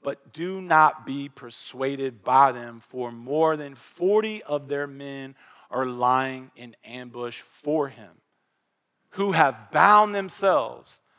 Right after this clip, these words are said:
by a religious oath neither to eat nor drink till they've killed him. And now they are ready, waiting for your consent."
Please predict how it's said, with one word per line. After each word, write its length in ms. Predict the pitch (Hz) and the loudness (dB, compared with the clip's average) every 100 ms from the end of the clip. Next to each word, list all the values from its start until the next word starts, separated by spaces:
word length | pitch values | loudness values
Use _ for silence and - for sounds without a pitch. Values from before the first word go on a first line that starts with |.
| _ 139 | _ 4
by 180 | 160 | 6
a 140 | 156 147 | 6 4
religious 520 | 147 151 190 208 - - | 0 0 0 0 -8 -2
oath 300 | 180 165 160 | 0 -2 -6
neither 240 | 165 156 | -8 -8
to 120 | 151 - | -10 -10
eat 320 | 208 233 - _ _ | -6 -4 -6 _ _
nor 180 | 156 165 | -2 -2
drink 400 | 147 160 202 202 | 0 -2 -2 -4
till 140 | - 147 | -8 -4
they've 260 | 143 139 | -4 -6
killed 280 | - 170 135 | -4 -4 -4
him. 260 | 120 104 101 _ _ _ _ _ _ | -10 -20 _ _ _ _ _ _ _
And 200 | 127 143 | -10 -2
now 260 | 151 170 175 | 6 8 8
they 180 | 170 165 | 6 2
are 140 | 143 | 0
ready, 300 | 147 160 160 | 2 2 0
waiting 400 | 147 143 151 151 | -2 -2 -2 -8
for 120 | - | -16
your 160 | 120 127 | -18 -18
consent." 600 | 123 107 - - 127 | -16 -8 -4 -4 -6